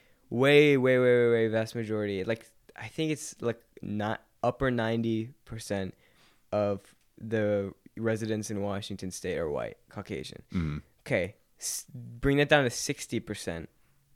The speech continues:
Speaker 1: um, or something. I, I have to look it up again, but, like, s-, about sixty percent in the U W
Speaker 2: Right.
Speaker 1: are white. Okay, but that, that's maybe not just because of their skewed,
Speaker 2: Right.
Speaker 1: uh,
Speaker 2: It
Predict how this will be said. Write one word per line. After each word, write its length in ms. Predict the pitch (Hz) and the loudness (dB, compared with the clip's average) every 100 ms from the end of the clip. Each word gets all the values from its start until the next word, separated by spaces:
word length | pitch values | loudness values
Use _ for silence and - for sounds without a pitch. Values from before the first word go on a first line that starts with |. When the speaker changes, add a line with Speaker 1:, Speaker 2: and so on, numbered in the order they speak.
| _ _ _ _ _ _ _ | _ _ _ _ _ _ _
Speaker 1:
um, 440 | 107 101 98 95 113 _ _ _ _ _ - | -2 0 -2 -6 -10 _ _ _ _ _ -14
or 80 | |
something. 500 | 120 143 - 131 110 - _ _ _ _ _ - | -10 -10 -4 -2 -2 -8 _ _ _ _ _ -2
I, 80 | 123 | 0
I 40 | 123 131 139 143 | 4 6 6 6
have 120 | 131 | 0
to 60 | 135 | -2
look 120 | 123 | -2
it 60 | 113 | 0
up 100 | 110 | 0
again, 160 | 110 | 0
but, 60 | 107 | 2
like, 120 | 117 | 0
s-, 140 | - - | -2 -2
about 260 | 120 120 | 4 4
sixty 340 | - 131 - 110 | 2 -6 -8 -8
percent 500 | - - 107 95 - _ _ _ _ _ 120 | -6 -4 -2 -4 -6 _ _ _ _ _ -2
in 120 | 117 | 0
the 80 | 113 | 0
U 200 | 113 104 | 0 -2
W 220 | 82 - - - _ _ _ _ _ | -4 -6 -12 -20 _ _ _ _ _
Speaker 2:
Right. 220 | 95 87 | 0 2
Speaker 1:
are 100 | 110 | 4
white. 320 | 107 87 76 - _ _ _ _ _ _ _ _ | 2 0 -2 -8 _ _ _ _ _ _ _ _
Okay, 320 | - 151 160 - | 0 6 8 6
but 200 | 131 156 | 6 8
that, 200 | 170 185 - | 10 10 6
that's 500 | 139 135 139 - - | 0 8 8 8 -2
maybe 400 | 123 123 123 135 | 0 4 4 4
not 220 | 120 113 | 2 0
just 160 | - - | -4 -12
because 380 | 113 117 104 - | -6 -6 -6 -6
of 200 | 104 98 | -6 -2
their 220 | 104 101 | 0 0
skewed, 640 | 104 - - 107 101 101 92 - _ _ _ _ | 0 -8 -6 -2 0 -2 -6 -16 _ _ _ _
Speaker 2:
Right. 340 | 113 110 98 | 2 6 6
Speaker 1:
uh, 140 | 95 92 | 4 0
Speaker 2:
It 140 | 104 | -2